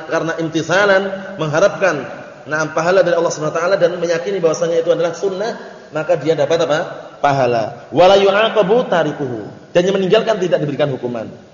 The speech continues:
Karena bukan perkara yang wajib, perkara sunnah. Mohon salah ya. Ayo, na'am, barakallahu fikum. Kemudian yang ketiga adalah apa? Adalah al-muharram.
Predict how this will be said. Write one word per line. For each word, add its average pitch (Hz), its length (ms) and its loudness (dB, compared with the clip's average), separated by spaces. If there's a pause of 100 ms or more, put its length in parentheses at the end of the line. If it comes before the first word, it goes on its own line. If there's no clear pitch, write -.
(520)
Karena 156 240 2
bukan 143 240 -4
perkara 143 240 -2
yang 156 100 -4
wajib, 175 300 -4
perkara 139 240 -6
sunnah. 143 320 -12 (680)
Mohon 151 220 0
salah 190 240 2
ya. 175 140 2 (600)
Ayo, 135 160 2
na'am, 135 160 -2
barakallahu 123 400 -2
fikum. 120 280 -8 (440)
Kemudian 202 400 2
yang 220 160 -2
ketiga 185 320 2
adalah 175 320 2
apa? 170 120 -2 (600)
Adalah 156 400 0
al-muharram. 175 540 -2